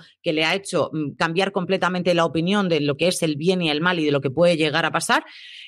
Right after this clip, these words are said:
Y su vida está completamente transformada, pero es que la de ella también, porque, mm, tiene una familia con muchísimos hijos, una madre que está totalmente de la cabeza,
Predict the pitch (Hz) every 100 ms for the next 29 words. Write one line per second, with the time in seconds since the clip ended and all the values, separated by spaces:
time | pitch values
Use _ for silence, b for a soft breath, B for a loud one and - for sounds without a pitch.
0 | _ 233 247 254 - 220 247 285 - 285
1 | 226 233 233 214 220 208 175 180 - 151
2 | 151 127 131 190 269 - 285 202 170 170
3 | 240 285 262 170 196 277 131 b b _
4 | 202 196 185 139 B - 190 185 220 233
5 | 233 220 214 254 233 160 175 160 156 180
6 | 208 196 247 247 254 247 202 185 208 190
7 | 165 165 208 196 151 175 185 190 190 190
8 | 185 196 233 247 277